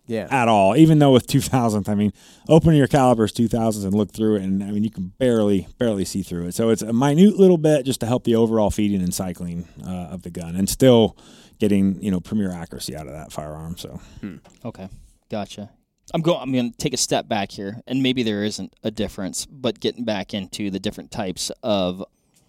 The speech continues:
Speaker 3: which I guess maybe I shouldn't take a step back 'cause it's actually a step forward 'cause maybe in your guys' process you haven't even done it yet, but getting back to the cleaning
Speaker 1: <laughs>
Speaker 3: 'cause I'm there
Speaker 1: Oh,
Speaker 3: right
Speaker 1: boy.
Speaker 3: now anyway.
Speaker 1: There he is.
Speaker 3: But is there a media that's faster? Like, I don't know,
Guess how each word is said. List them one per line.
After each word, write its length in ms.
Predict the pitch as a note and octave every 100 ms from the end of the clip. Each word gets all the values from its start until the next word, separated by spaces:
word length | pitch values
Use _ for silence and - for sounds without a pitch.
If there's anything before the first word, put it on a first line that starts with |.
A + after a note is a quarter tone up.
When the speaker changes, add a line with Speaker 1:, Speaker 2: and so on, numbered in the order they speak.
| _
Speaker 3:
which 140 | - G2
I 40 |
guess 240 | F#2 F#2 -
maybe 200 | G2+ F2
I 40 |
shouldn't 300 | - F2 E2+
take 120 | F2+
a 20 | -
step 220 | F#2+ E2+
back 200 | G#2 G#2+
'cause 120 | -
it's 120 | F#2
actually 240 | F2+ - F2
a 40 |
step 240 | - G#2
forward 320 | - C3 B2+ A#2
'cause 160 | G2
maybe 240 | A2+ A#2 A2
in 80 |
your 100 | A2 E3+
guys' 280 | C3+ A2
process 280 | A2 B2 C3+
you 40 | A#2+
haven't 120 | F3
even 140 | G3 D3+
done 160 | F#3
it 100 | D3
yet, 160 | G2+ E2+
but 80 | A#2
getting 180 | F#3 G#3+
back 220 | F#3 F3
to 60 | -
the 80 |
cleaning 420 | C#3+ C3 G#2+ F#2+ A#2
Speaker 1:
<laughs> 240 | - - -
Speaker 3:
'cause 140 | A#2+
I'm 100 | B2+
there 160 | C3+ D3
Speaker 1:
Oh, 20 |
Speaker 3:
right 200 | E3 D3+
Speaker 1:
boy. 60 | D#3
Speaker 3:
now 140 | C#3+
anyway. 280 | B2 G2 F2
Speaker 1:
There 160 | G2 G2+
he 120 | G2+
is. 300 | F#2 E2+ - - _ _ _ _ D#3
Speaker 3:
But 220 | D3+ D3+
is 180 | D#3+ C#3+
there 140 | D#3+
a 40 |
media 340 | C#3+ D3 E3+ D#3+
that's 200 | B2 -
faster? 580 | - G#2+ A2+ - D3 C#3+
Like, 240 | C3 A#2+ _ _ _ -
I 60 |
don't 80 | F3
know, 80 | G2+